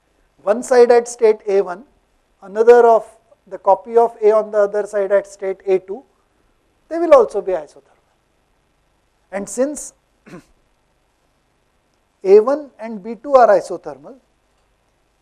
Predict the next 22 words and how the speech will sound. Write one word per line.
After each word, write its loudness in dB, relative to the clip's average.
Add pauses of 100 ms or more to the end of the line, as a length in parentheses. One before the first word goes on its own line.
(140)
B -8
one, -4 (240)
B -18 (100)
one -10
and -12
B -14
two -12
are 0 (100)
isothermal, -18 (640)
and -18
hence -8
any -2
one 0
of 0
this -6 (360)
and -20
any -2
one -2
of -2
this -4 (240)
are -10
isothermal. -6